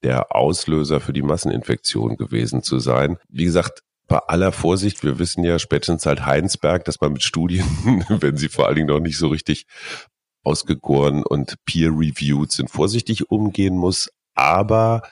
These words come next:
der Faktor Klimaanlage scheint sehr interessant zu sein. Und ich habe ein YouTube-Video gesehen, das Ranga gemacht hat, also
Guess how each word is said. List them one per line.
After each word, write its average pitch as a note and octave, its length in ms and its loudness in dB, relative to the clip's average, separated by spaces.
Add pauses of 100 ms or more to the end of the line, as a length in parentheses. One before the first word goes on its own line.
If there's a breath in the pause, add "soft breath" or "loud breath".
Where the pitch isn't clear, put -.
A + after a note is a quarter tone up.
(340 loud breath)
der C#2+ 120 0
Faktor - 560 -2
Klimaanlage B1 1500 0
scheint C#2 600 0
sehr D2 320 2
interessant C#2 520 0
zu D#2 100 -2
sein. C#2+ 280 2
Und B1+ 100 -2
ich - 80 -4
habe - 240 0
ein D#2+ 100 2
YouTube-Video F2+ 680 0
gesehen, E2 400 0
das D2+ 240 -2
Ranga C#2+ 340 2
gemacht C#2 440 -2
hat, - 360 0
also B1+ 340 -2